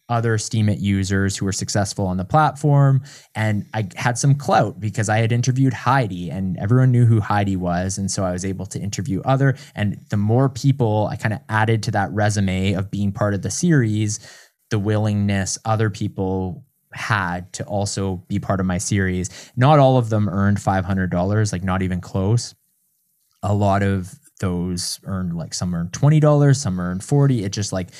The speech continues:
it completely varied. But what I learned from that, that process was just,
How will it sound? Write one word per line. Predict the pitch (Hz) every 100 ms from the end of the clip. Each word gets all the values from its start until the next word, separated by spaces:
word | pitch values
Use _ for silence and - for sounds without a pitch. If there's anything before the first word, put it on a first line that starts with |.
| - -
it | 101
completely | 117 107 151 120
varied. | 104 101 98 90 90 - - - - _
But | 135 113 107 - - _ _ _ _ _ _ _ -
what | 123 123
I | 120
learned | 110 120 131
from | 117 123
that, | 110 101 95 95 _ _ _ _
that | - 85 -
process | 143 170 170 104 95 90
was | 104 98
just, | - 101 98 -